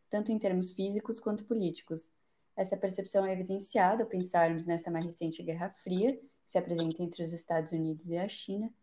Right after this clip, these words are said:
ou na emergente guerra mundial pela vacina travada entre os países, que coloca os estados e empresas nacionais em constante disputa pelos status privilegiados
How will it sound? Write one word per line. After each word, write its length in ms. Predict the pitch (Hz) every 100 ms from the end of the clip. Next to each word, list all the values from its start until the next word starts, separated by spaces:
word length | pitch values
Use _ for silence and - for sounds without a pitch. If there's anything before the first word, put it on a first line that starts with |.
| _ _ _
ou 140 | 208
na 100 | 214
emergente 500 | 226 226 214 208 220
guerra 220 | 214 214
mundial 400 | 226 233 226 196
pela 200 | 196 214
vacina 560 | 208 226 254 - 190 165
travada 420 | 165 170 160 156
entre 180 | 160 -
os 80 | 170
países, 520 | 208 180 151 156 - _ _ _ _
que 100 | -
coloca 320 | 196 196 180 180
os 80 |
estados 580 | 175 180 175 180 214 214
e 40 | 196
empresas 340 | 180 180 175
nacionais 600 | 175 - 170 165 175 196
em 80 | 202
constante 500 | 196 196 190 190 202
disputa 560 | 208 240 _ 202 202 247
pelos 280 | 226 202
status 320 | 196 175 170 - _
privilegiados 840 | 202 262 294 262 190 185 190 -